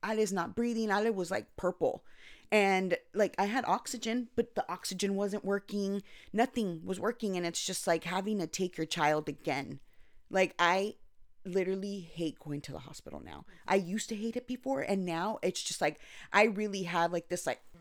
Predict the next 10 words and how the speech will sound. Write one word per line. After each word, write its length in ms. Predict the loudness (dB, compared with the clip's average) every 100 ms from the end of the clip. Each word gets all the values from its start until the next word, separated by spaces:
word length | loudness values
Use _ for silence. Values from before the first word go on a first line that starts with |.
| 2
thing, 200 | 4 6
like, 160 | 2 2
and 120 | 2
I 80 | 2
shake, 480 | 2 2 2 2 0
and 160 | -2 -4 -10 -4 2
it's, 280 | 4 2 -2
it's 200 | -4 -6
terrible. 520 | -4 0 2 2 0
But 280 | 0 0 0